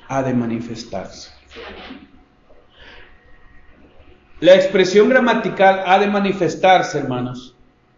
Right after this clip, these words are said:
¿sí? Quiere decir, hermanos, que ya es un hecho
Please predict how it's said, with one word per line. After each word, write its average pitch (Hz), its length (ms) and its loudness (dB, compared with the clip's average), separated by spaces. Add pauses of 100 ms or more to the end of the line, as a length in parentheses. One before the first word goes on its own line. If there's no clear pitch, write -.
(520)
¿sí? - 760 -2 (1000)
Quiere 247 220 4
decir, 226 420 2
hermanos, 185 560 0 (680)
que 202 280 4
ya 208 380 4
es 233 160 -2
un 226 160 -2
hecho 196 460 -4